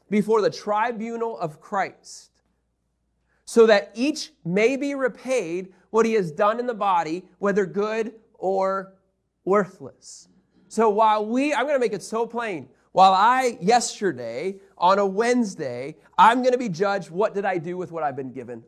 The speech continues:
on that day? Did I make something for the Lord? Not based on salvation. It's not works-based at all. But I'm gonna be evaluated. Hey, Kyle's been given gifts. Kyle's been given talents.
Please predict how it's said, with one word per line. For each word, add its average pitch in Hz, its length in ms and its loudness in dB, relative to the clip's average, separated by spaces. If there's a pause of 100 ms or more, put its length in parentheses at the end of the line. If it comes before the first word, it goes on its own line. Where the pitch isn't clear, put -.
on 123 120 -8
that 110 200 -16
day? 98 140 -20 (1200)
Did 180 100 4
I 190 100 6
make 220 280 2
something 311 440 -6
for 285 180 -2
the 269 80 2
Lord? 190 580 -4
Not 277 240 0
based 330 220 -4
on 330 120 -6
salvation. 294 560 -2
It's 240 120 -6
not 302 180 0
works-based 277 480 -6
at 202 60 -10
all. 277 360 2 (120)
But 214 100 -2
I'm 277 160 4
gonna 311 140 0
be 311 100 -2
evaluated. 233 800 2
Hey, 311 220 -4 (180)
Kyle's 311 340 6
been 320 180 0
given 226 260 -2
gifts. 220 320 -4 (160)
Kyle's 285 280 4
been 262 160 -4
given 226 200 -2
talents. 214 360 -4